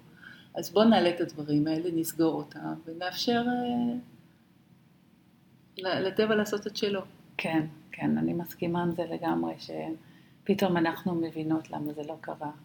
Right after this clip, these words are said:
Speaker 1: נכון.
Speaker 2: עד עכשיו.
Speaker 1: וזה נורא חוכ-, זה רק בדיעבד.
Speaker 2: מהמם.
Speaker 1: נורא קשה להיות בתוך הסיטואציה, זה לא... זה לא שזה עושה את זה קל.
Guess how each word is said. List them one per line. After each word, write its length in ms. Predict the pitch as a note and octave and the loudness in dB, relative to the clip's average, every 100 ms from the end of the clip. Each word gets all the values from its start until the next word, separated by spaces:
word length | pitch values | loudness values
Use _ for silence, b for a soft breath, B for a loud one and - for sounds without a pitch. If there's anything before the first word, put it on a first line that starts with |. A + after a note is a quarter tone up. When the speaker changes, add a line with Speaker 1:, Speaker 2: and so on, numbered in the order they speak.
| E3 | -8
Speaker 1:
נכון. 400 | F3 - D3+ D#3+ | -6 -2 -2 -2
Speaker 2:
עד 160 | D#3 | -4
עכשיו. 260 | D#3 - D#3 D#3 | -8 -10 -8 0
Speaker 1:
וזה 200 | F3+ G3+ | 2 4
נורא 240 | G3+ G3+ | 6 6
חוכ-, 340 | A3 - - - - | 2 0 -8 -10 -2
זה 220 | G#3 G#3 | 4 4
רק 180 | A3 A#3 | 4 4
בדיעבד. 640 | A3 A3 E3+ D#3 D3 C#3+ D3 - - | 4 4 4 4 0 -2 -2 -8 0
Speaker 2:
מהמם. 120 | D#3+ | 4
Speaker 1:
נורא 240 | E3+ D#3+ G3+ | 6 6 6
קשה 200 | G#3+ - | 4 0
להיות 220 | E3 D#3+ D3+ | 2 0 -2
בתוך 240 | C#3+ C3+ | -10 -10
הסיטואציה, 800 | D#3 D3+ C#3+ C#3+ D3 - D3+ D3+ | -6 -4 -2 0 0 -2 -4 -2
זה 140 | D#3 | 0
לא... 580 | D3+ E3 F3 E3+ E3 D#3+ - - B B B B - | 2 6 6 6 6 4 0 -12 B B B B 2
זה 60 | |
לא 100 | F3 | 6
שזה 280 | G3 B3 G#3+ | 6 6 6
עושה 280 | F3 - F3 | 6 6 4
את 80 | E3+ | 2
זה 100 | D#3+ | -2
קל. 380 | - D#3 D3 | -2 0 2